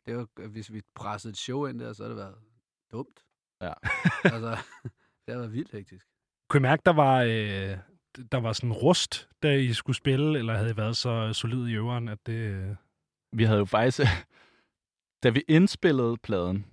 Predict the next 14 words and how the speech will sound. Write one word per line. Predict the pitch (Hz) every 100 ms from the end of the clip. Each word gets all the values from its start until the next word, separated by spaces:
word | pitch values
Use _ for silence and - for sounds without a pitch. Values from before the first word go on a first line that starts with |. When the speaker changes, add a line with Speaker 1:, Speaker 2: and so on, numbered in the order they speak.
| _ _
Speaker 3:
Ja. | 110 135 - -
Speaker 2:
og | 113
så | 120
til | 147
vi | 139
øvede | 135 131 139 143
første | 127 123 147
gang, | 117 104 - 107 _ _ _ _ _ _ _ _ _ _ _
der | -
gik | - 113
der | 110 95 92 80 73
knap | - 104
et | 95
år. | 85 82